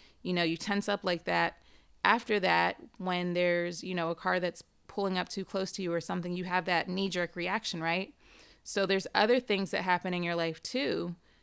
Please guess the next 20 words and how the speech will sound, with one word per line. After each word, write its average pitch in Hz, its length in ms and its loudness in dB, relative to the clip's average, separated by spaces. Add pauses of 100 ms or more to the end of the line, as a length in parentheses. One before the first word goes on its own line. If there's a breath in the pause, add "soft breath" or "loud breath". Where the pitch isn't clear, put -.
(220 soft breath)
that 180 420 0
might 180 400 2
have 175 400 -2
these 185 220 -6
muscles 175 500 -2
tense - 540 -6 (180)
just, - 480 -6
like, 170 240 -4
unknowingly 175 640 2
to - 160 -8
you. 160 280 -6 (300 soft breath)
So 185 160 -2
for 196 120 -2
instance, 185 520 0
when 180 160 0
you 185 100 -2
get 180 380 0 (160)
a 180 180 0
myofascial 185 600 0
release 180 500 -6